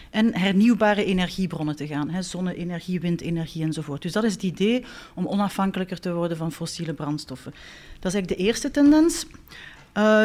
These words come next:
de tweede die we ook heel sterk zien, is meer en meer het belang van een energielabel. Hè,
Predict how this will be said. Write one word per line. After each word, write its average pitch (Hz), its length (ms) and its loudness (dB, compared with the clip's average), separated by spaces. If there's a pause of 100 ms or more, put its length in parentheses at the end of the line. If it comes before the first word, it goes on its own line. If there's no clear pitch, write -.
de 214 120 0
tweede 240 380 4
die 262 160 4
we 233 80 2
ook 233 180 2
heel 254 160 2
sterk 240 360 0
zien, 240 340 2
is 202 300 -2
meer 202 320 4
en 220 100 4
meer 214 140 4
het 196 120 -2
belang 185 320 2
van 196 120 0
een 185 120 0
energielabel. 185 1160 0
Hè, 185 180 -4